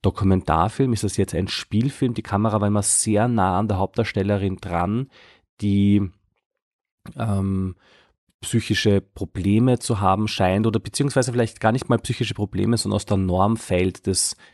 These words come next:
wie man sich normalerweise, ähm, Otto-, Otto-Normalverbraucher verhält, die Menschen in sehr schwierige Situationen bringt, die sehr konfrontativ ist.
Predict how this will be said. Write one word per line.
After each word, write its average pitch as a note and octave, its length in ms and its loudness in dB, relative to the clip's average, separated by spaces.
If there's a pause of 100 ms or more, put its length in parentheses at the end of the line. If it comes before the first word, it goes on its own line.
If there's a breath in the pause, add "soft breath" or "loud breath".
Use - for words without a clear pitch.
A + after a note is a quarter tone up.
wie G#2 80 0
man G#2 80 2
sich - 180 -2
normalerweise, F#2 720 2 (360 soft breath)
ähm, F2+ 680 0
Otto-, F2+ 400 0
Otto-Normalverbraucher F#2 960 0
verhält, F2 640 -2
die F#2 260 -2 (420 loud breath)
Menschen F#2+ 440 2
in F#2+ 80 2
sehr F#2 160 2
schwierige G2+ 500 0
Situationen F#2 1080 0
bringt, F2+ 400 -2
die A2 40 -2
sehr - 200 0
konfrontativ - 960 -2
ist. - 420 0